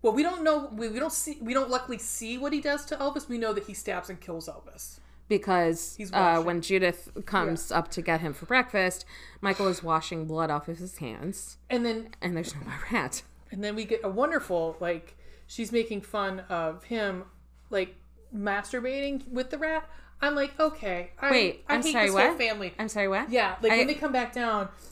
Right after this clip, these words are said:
Speaker 1: um, so we get also tons of transphobia. Awesome.
Speaker 2: Yeah.
Speaker 1: Fucking awesome,
Speaker 2: I mean,
Speaker 1: because
Speaker 2: name it. They're,
Speaker 1: they,
Speaker 2: name
Speaker 1: they
Speaker 2: it.
Speaker 1: do it. I mean, so Ronnie, uh,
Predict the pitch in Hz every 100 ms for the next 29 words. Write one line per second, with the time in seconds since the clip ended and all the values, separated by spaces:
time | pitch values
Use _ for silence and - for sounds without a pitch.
0 | - - 220 208 190 190 - - - -
1 | - 254 214 208 247 226 254 294 285 285
2 | 285 214 - - - - 453 453 466 -
3 | 440 427 403 - 427 427 262 180 - -
4 | - 403 427 440 - - 226 196 190 185
5 | 403 381 349 - 269 262 262 233 247 233
6 | 254 269 285 311 330 - - - 220 202
7 | - - 190 208 - 202 165 233 190 -
8 | 254 226 - - - - - 277 233 220
9 | 220 220 240 277 202 190 - - - 240